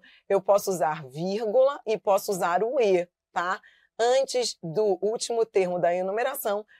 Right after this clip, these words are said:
eu posso usar vírgula e e, tá bem? Eu posso dizer assim, "Comprei banana, maçã e pera."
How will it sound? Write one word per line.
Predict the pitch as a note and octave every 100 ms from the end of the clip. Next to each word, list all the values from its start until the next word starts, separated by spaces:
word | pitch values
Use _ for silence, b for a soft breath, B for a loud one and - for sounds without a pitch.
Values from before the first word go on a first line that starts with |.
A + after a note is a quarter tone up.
| b
eu | G3
posso | F#3+ F#3+ F#3
usar | F3 D3+ E3
vírgula | E3 A3+ A3+ G#3 B3 B3+ A3
e | B3 G#3 D3
e, | C3+ _ _
tá | - D3
bem? | D#3+ F3+ C#4 - B B
Eu | E3+
posso | F3+ F3+ F#3
dizer | F#3
assim, | F3+ - C#3 C3
"Comprei | F3 E3 E3+ D3
banana, | D3+ E3 D3+ D#3+ G#3 -
maçã | F3+ E3 E3 - G3 - _
e | G#3 A3 - _
pera." | - A3+ F3 D3+ B2